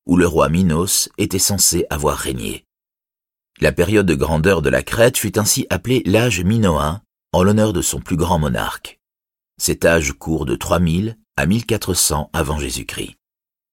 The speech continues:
La civilisation crétoise s'était étendue au nord sur les îles de la mer Égée et avait même atteint le continent européen.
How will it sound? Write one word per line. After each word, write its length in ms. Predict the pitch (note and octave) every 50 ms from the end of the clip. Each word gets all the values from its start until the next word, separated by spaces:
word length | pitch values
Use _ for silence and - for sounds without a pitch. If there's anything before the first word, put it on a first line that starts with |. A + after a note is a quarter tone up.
| _ _ _ _ _ _ _ _ -
La 80 | -
civilisation 600 | - - C3+ B2+ C3 B2+ A2 A#2+ A2+ - - B2
crétoise 640 | A2+ - - G2 F#2 - A#2+ C3 C#3 C#3 C3 - - -
s'était 380 | - - A2 - A2 - -
étendue 400 | A#2 - A2+ A2 A2 G#2 A2 A2+ -
au 160 | - D#2+ D#2+
nord 340 | D#2+ E2+ F2 G2 G#2+ G#2 -
sur 200 | - - D2+ D2
les 240 | C#2+ C#2 D2+ E2+
îles 100 | G2 G#2
de 80 | E2 D#2
la 140 | D2+ C#2 C#2
mer 180 | D2 D2 - -
Égée 460 | - C#2+ C#2+ C2+ D#2 F2+ G2+ B2 B2 - - - - - - _ _ -
et 80 | E2+ G2+
avait 120 | G#2 A#2
même 200 | A#2 C#3 C#3 C3+ -
atteint 300 | G#2 A#2+ - - B2 A#2
le 100 | F#2 D#2
continent 500 | - F#2+ G2+ - - F#2+ F#2 F#2+ F#2+ -
européen. 600 | - F2 E2 D#2 D2 - D2+ C2 B1 A#1 G#1+ -